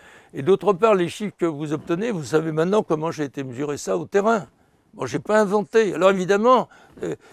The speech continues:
tout à l'heure on l'a dit, les, les cycles de l'azote des livres, et y compris d'écologie, puisqu'il paraît qu'il y a des livres d'écologie, euh, vous verrez qu'il n'y a jamais de vers de terre. Alors, euh, des masses énormes d'azote qui transitent dans un champ, euh,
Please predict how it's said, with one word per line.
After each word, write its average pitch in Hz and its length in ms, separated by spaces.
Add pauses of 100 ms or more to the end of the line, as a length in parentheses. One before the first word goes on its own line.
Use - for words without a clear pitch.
(140)
tout 160 180
à 185 60
l'heure 190 180
on 180 80
l'a 190 200
dit, 233 200
les, 196 160
les 190 180
cycles 202 380
de 175 80
l'azote 180 340
des 165 140
livres, 180 380
et 139 180
y 143 60
compris 139 360
d'écologie, 165 640
puisqu'il 131 400
paraît 131 280
qu'il - 200
y 131 40
a - 20
des 135 100
livres 135 240
d'écologie, 156 680 (520)
euh, 170 120
vous 165 220
verrez 185 320
qu'il 185 140
n'y 180 40
a - 20
jamais 180 440
de 175 140
vers 175 240
de 180 80
terre. 156 400 (640)
Alors, 190 300
euh, 175 120
des 175 160
masses 214 380
énormes 190 400
d'azote 180 400
qui 156 140
transitent 160 420
dans 151 240
un 151 100
champ, 226 480 (180)
euh, 151 280